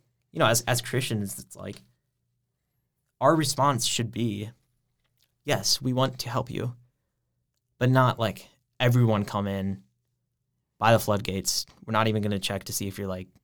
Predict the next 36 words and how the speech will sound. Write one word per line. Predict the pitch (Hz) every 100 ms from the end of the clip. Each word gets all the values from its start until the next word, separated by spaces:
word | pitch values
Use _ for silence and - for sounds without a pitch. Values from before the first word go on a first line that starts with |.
| -
a |
murderer, | 101 98 98 98 95 95 95 113 _ _ _ _ _ _
you | 110
know, | - - _ -
rapist, | 107 101 101 -
whatever." | 104 95 -
And | - 135
that's, | 127 123 -
that's | - 110
stupid. | - 90 80 117 - _ _ _ _ _ _ _ _ _ _ -
And | 143
kinda | 151 151
to | 147
kinda | 127 131 113
connect | - 107 101 101
with, | 104 -
I | 107
guess, | 107 - - _ _ _ _ _
kinda | 185 151
to | 123
take | 135 123
it | 117
more | 113
specifically | 113 117 113 104 104 107
back | 101 107
to | -
the | 107
Middle | 98 95
Eastern | 95 - 101
approach, | 95 92 95 - -
um, | 104 98 98 107 - _ _ -
some | - 117
in-, | 120 -
interesting | 135 127 123 113
statistics, | - - 101 95 101 - - _ _ _ _ _ _ _ _
um, | 117 113 107